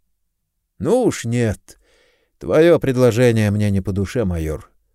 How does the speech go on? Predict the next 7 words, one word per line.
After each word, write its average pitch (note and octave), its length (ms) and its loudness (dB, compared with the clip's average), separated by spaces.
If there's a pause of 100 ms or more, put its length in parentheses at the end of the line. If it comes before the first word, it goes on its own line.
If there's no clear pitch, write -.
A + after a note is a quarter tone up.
(320)
Сначала D3 580 0
лазарет, A2 760 2
потом E2+ 340 -8
камера C3 680 2 (320)
и, G2+ 100 -6
наконец, B2+ 480 0
вышак». D3+ 800 -2